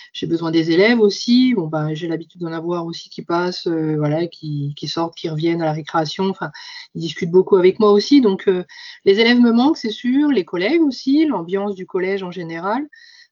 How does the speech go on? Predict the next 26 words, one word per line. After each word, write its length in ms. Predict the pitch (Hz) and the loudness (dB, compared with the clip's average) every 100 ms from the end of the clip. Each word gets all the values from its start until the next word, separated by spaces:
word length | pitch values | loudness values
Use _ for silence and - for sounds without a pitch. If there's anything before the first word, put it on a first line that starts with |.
| - | -12
Euh, 1120 | 160 165 160 160 160 160 160 160 160 160 160 | -6 -4 -4 -4 -4 -6 -6 -6 -6 -6 -6
et 160 | 160 160 | -6 -6
puis, 640 | - 190 190 185 190 185 | -10 -10 -8 -4 -2 0
et 40 | |
puis 140 | 170 190 | 0 0
la 140 | 180 | 0
stimulation 580 | 180 - 196 190 190 220 | 0 2 4 4 2 -2
qu'on 140 | 196 | -2
peut 140 | 175 175 | -2 -2
avoir 380 | 170 185 202 196 | 0 4 2 2
justement 420 | 180 - 175 185 | -6 -8 -4 -4
à 80 | 170 | -6
travailler 460 | - 160 156 185 | -8 -6 0 4
avec 220 | 190 160 | 4 2
les 160 | - 170 | -6 -6
uns 80 | 165 | -4
les 220 | 165 170 | -4 -2
autres, 240 | 226 240 | 0 -2
les 80 | 180 | -4
projets 680 | 147 185 175 202 214 220 208 - - - - | -6 -4 2 4 6 6 4 -2 -20 -20 -14
sur 180 | - | -4
lesquels 320 | 165 170 185 175 | -2 -2 -2 -2
on, 560 | 170 165 160 160 165 | -4 -6 -8 -10 -10
on 40 | 156 | -10
travaille, 520 | - 196 226 233 233 | -4 2 4 4 2
les, 480 | 196 175 170 165 | 4 4 4 2